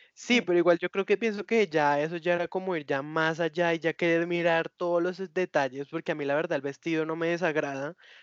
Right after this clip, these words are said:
Speaker 1: De hecho, con su
Speaker 2: No,
Speaker 1: color
Speaker 2: a
Speaker 1: de
Speaker 2: mí
Speaker 1: piel se ve
Speaker 2: tampoco.
Speaker 1: bien, se ve bien. Sabemos que Alfredo Barraza, digamos que sabe, sabe muy bien diseñar para este tipo de ocasiones. Y creo que
Speaker 2: Sí.
Speaker 1: ella se veía muy linda, es una mujer muy linda. Em,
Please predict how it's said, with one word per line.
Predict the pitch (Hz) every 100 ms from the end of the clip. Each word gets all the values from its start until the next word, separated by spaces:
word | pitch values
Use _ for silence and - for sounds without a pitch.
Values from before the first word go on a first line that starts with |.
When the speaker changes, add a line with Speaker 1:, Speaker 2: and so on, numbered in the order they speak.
| _
Speaker 1:
De | 165
hecho, | 147 160
con | 160
su | 175 185
Speaker 2:
No, | 165
Speaker 1:
color | 147
Speaker 2:
a |
Speaker 1:
de | 139
Speaker 2:
mí | 175
Speaker 1:
piel | 156
se | - 151
ve | 147
Speaker 2:
tampoco. |
Speaker 1:
bien, | 165 180 151 147 - _ _ - - _
se | 180
ve | 175
bien. | 160 180 165 170
Sabemos | 180 170 147 151
que | 175
Alfredo | 165 151 147
Barraza, | 147 131 147
digamos | 151 131 -
que | 165
sabe, | - 170 147 143 147 156
sabe | 170 160 160
muy | 170 165
bien | 151 170 156
diseñar | 160 165 151 135 127 - - - _ -
para | 175 160
este | 143 143
tipo | 151 - 160
de |
ocasiones. | 165 131 262 185 - - _ _ - - _
Y | 165
creo | - 160 -
que | 160
Speaker 2:
Sí. |
Speaker 1:
ella | 160 170
se | 208
veía | 202 147
muy | 156 185 185
linda, | 175 160 147
es |
una | 156 165
mujer | 165 143
muy | 147 170 156
linda. | 143 127 120 147 _ _ _ -
Em, | 156 151 147 147 143 139 139